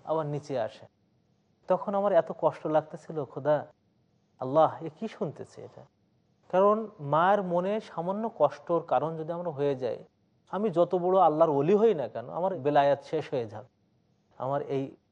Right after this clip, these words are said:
বেলায়াতের কোনো মূল্য নেই। এই জন্য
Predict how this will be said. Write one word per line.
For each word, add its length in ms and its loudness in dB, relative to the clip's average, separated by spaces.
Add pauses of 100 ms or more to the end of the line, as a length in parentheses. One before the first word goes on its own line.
(180)
বেলায়াতের 500 0
কোনো 180 -10
মূল্য 280 -10
নেই। 220 -12 (640)
এই 80 -14
জন্য 440 -2